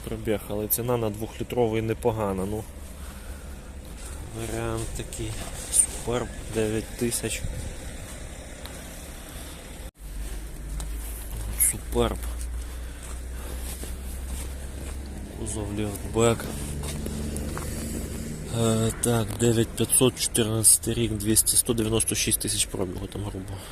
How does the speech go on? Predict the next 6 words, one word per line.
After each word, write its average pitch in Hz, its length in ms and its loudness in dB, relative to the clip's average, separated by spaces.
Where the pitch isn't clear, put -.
двісті 107 340 4
тисяч, 104 360 2
двохлітровий, 107 840 6
сто - 220 2
три 113 260 2
кіловата. 107 800 4